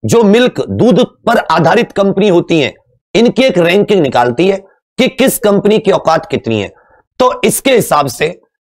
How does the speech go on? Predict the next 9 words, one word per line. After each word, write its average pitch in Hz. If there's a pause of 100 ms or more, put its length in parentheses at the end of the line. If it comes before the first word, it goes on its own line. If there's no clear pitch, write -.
(140)
दुनिया 262
की 233
सबसे 233
बड़ी 214
डेयरी 208
कंपनी 185
कौन 147
सी 131
है? 101